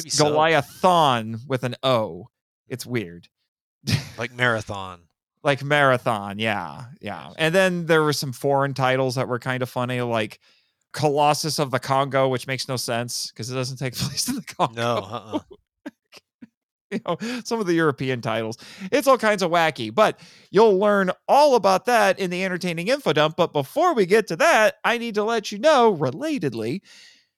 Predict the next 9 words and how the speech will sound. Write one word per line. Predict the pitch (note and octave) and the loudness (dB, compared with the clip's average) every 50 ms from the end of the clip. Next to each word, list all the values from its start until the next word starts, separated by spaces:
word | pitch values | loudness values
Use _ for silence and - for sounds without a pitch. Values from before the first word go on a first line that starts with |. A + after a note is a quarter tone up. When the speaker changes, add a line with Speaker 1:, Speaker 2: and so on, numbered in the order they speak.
| _ _ _ _ _ _ - | _ _ _ _ _ _ -2
Speaker 2:
we | F#3+ A3 | 0 2
have | G#3+ G#3+ G#3+ G3 | 4 4 4 4
not | G3+ A3 G#3+ F#3 F#3 | 4 4 4 4 4
one, | F#3+ C4+ E4 D#4+ C#4+ C4+ B3+ | 4 4 6 6 4 2 0
but | F#3+ F3 F3 E3 - _ _ | 2 2 2 2 0 _ _
two | - - - - - - F4+ F#4+ F#4+ E4+ F#3 C3+ F#2 E2 - - _ - | -8 -8 -6 -6 -6 -4 0 2 2 2 2 0 -4 -8 -14 -18 _ 0
Toku | - G#3 G3+ - - E3 C3+ | 2 2 2 2 0 -2 0
topics | - D#3+ D#3 D#3 D3+ - D#3 D3 C3+ - - | 2 4 4 4 4 2 0 0 0 -2 -4
today. | - - D3+ C3 E3 F3 F3 F3 E3+ F3 F3 | -4 -4 0 2 2 4 4 4 4 4 2